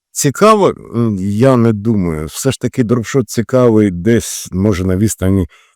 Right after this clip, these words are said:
метрів п'ятнадцять, і то вздовж берега пройти, то буде гуд. А по самому,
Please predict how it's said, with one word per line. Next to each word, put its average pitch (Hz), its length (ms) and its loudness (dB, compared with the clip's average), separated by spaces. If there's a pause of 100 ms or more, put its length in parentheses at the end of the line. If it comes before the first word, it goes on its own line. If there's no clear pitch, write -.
метрів 98 460 0
п'ятнадцять, 104 760 0
і 80 80 -6
то 98 160 -2
вздовж 85 340 -2
берега 95 360 2
пройти, 101 440 0
то 101 140 -2
буде 110 220 0
гуд. 85 360 -4 (640)
А 101 560 2
по 107 140 0
самому, 151 380 0